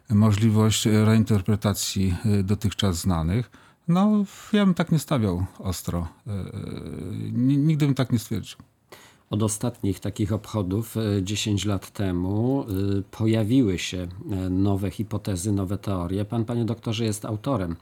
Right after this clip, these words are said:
Speaker 2: e, tych, e, teorii. Jedna z nich mówi o tej bierności,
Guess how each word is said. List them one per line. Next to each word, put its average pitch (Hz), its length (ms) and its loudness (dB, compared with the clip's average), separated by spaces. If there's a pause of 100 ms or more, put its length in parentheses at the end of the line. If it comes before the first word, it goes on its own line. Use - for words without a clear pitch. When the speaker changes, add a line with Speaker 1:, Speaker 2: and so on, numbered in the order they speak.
(460)
Speaker 2:
e, 95 300 0
tych, 95 520 -4
e, 117 40 -2 (440)
teorii. 101 1000 -2
Jedna 107 260 0
z - 80 -4
nich 107 200 -2
mówi 104 440 0
o 101 160 -6
tej 101 280 -2
bierności, 104 1120 0